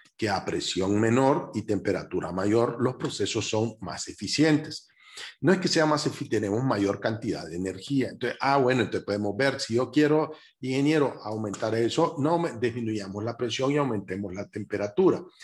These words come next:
Ahora, si nos vamos a la tabla de, de Freón, aquí el líquido comprimido que tenemos abajo. Líquido comprimido, igual. Este es un poquito más complejo porque, ¿qué pasa? Porque el líquido no se comprime. Entonces, son valores, ya lo habíamos dicho.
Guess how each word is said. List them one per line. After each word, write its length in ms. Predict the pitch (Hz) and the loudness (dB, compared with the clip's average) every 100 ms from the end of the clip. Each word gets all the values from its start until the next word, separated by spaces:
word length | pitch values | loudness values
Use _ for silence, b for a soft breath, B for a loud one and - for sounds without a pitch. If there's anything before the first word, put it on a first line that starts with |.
| B B - | B B 2
Ahora, 280 | 127 123 | 2 2
si 200 | - 135 | -2 0
nos 180 | 127 113 | 2 2
vamos 360 | 131 160 190 156 | 2 2 2 2
a 80 | 143 | 0
la 200 | 123 - | -2 0
tabla 640 | 151 127 104 98 104 - _ | 2 2 2 -2 -6 -12 _
de, 500 | 104 110 107 - - _ | -2 0 0 -4 -20 _
de 260 | - 113 117 | -4 -2 -2
Freón, 600 | - 147 151 135 151 - - _ | 0 2 6 4 2 -4 -20 _
aquí 300 | 110 - 170 | -14 -8 -2
el 280 | 135 113 107 | 0 0 -4
líquido 420 | 127 131 135 131 - | -8 -6 -2 -2 0
comprimido 640 | 101 98 110 135 127 131 | -4 -2 2 4 4 0
que 80 | 98 | -4
tenemos 420 | 90 104 104 - | -8 -6 -6 -4
abajo. 520 | 98 90 - - _ _ B B B B B | -2 -2 -4 -14 _ _ B B B B B
Líquido 360 | 110 104 123 117 | -4 2 2 2
comprimido, 640 | 110 120 135 190 170 170 - | 0 2 4 6 6 4 -2
igual. 360 | 127 120 95 - | -4 -2 -2 -2
Este 220 | 147 160 | -2 -2
es 140 | 147 | -2
un 100 | 143 | -4
poquito 340 | 127 131 135 120 | -2 -4 -2 0
más 240 | 117 120 | 0 0
complejo 540 | 143 135 151 139 127 | -2 0 2 2 0
porque, 300 | - - 98 - | -6 -8 -12 -8
¿qué 120 | 117 | -8
pasa? 400 | 117 123 107 98 | -2 -2 0 -4
Porque 220 | 98 - | -6 -4
el 80 | 110 | -2
líquido 280 | 131 127 120 | 0 0 0
no 140 | 107 | -2
se 180 | - 113 | -6 -8
comprime. 440 | 98 90 104 87 | -8 -2 -2 -2
Entonces, 260 | 85 120 110 | -6 -6 -4
son 120 | 123 | -2
valores, 380 | 107 107 110 104 | 0 0 2 0
ya 100 | 92 | -2
lo 60 | 95 | -6
habíamos 340 | 92 85 82 | -8 -10 -12
dicho. 240 | 85 - | -16 -18